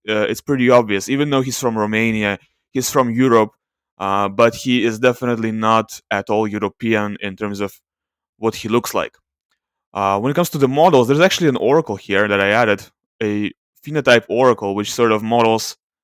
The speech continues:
uh, using two phenotypes, make a model that's closest to what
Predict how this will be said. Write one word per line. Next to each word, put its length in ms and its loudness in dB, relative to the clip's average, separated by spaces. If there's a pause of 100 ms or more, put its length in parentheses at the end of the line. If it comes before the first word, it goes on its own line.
(380)
uh, 440 -2
using 320 -2
two 80 -4
phenotypes, 640 0 (180)
make 200 -6
a 60 -6
model 240 4
that's 160 -2
closest 640 0
to 100 -6
what 240 0